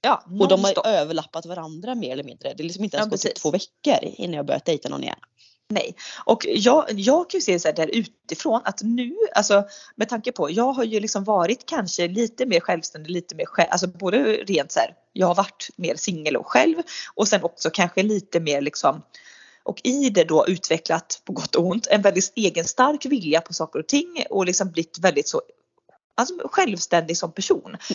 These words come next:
Speaker 1: Medan
Speaker 2: <laughs>
Speaker 1: du inte har varit det i alla lägen och det, det har liksom, kan jag se då, har visat sig på att du har känts väldigt så, eh, ja, men så ovetande. Så du,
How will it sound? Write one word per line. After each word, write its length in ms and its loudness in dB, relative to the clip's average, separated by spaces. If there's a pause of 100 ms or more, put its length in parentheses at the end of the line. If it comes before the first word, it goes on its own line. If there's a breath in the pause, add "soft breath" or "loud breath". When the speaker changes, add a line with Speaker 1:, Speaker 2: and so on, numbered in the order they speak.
Speaker 1:
Medan 260 6
Speaker 2:
<laughs> 40 -12
Speaker 1:
du 340 2
inte 420 2
har 80 6
varit 340 6
det 60 4
i 20 6
alla 160 2
lägen 400 -6
och 140 -8
det, 220 -4
det 220 -6
har 120 -4
liksom, 300 -10 (400)
kan 160 -4
jag 280 -2
se 160 -6
då, 160 -2
har 120 -2
visat 460 -6
sig 80 0
på 220 -2
att 140 2 (380 loud breath)
du 280 -2
har 140 -2
känts 420 2
väldigt 440 2
så, 400 0 (800 loud breath)
eh, 420 -4 (960)
ja, 100 4
men 120 0
så 100 0 (400)
ovetande. 920 0
Så 100 -6
du, 180 -2